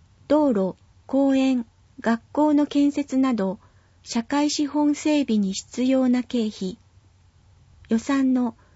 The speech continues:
十一点九パーセント、前年度比三点零パーセント増。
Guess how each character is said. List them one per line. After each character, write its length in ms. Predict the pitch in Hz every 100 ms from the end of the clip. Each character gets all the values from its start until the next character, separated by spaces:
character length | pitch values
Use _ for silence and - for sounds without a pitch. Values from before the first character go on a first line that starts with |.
| _ 240
十 280 | 254 302
一 280 | 320 330 -
点 240 | - 208 190
九 260 | - 240
パ 240 | 240 254 254
ー 40 |
セ 180 | 247 247
ン 80 | 214
ト、 280 | - 180 - _ _ - - _ - - -
前 160 | 254
年 300 | 294 302 302
度 100 | 285
比 300 | 294 202 190 - _ _
三 320 | - - 302 311
点 300 | 226 190 180
零 220 | 214 262
パ 200 | - 269
ー 40 |
セ 200 | 269 269
ン 60 | 254
ト 180 | 262 254
増。 280 | 185 170